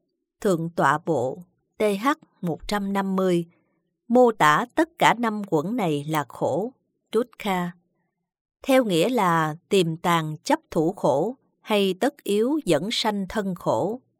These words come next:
tâm khổ, mặc dù chỉ có một số dạng thọ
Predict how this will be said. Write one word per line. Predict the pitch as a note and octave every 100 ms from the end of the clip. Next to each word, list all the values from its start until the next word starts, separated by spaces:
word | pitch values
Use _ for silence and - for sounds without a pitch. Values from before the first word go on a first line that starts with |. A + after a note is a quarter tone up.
| -
tâm | A3+ A3+
khổ, | G#3+ D#3+ B2 G3+ - _ _ _ _ _
mặc | G3 F#3 -
dù | F#3 F3 D#3+ E3
chỉ | F#3 G#3+
có | C#4+
một | C4+ D3+ -
số | A3+ C4+ B3
dạng | D3 D3+
thọ | E3+ D3+ C#3+ C#3+ F3+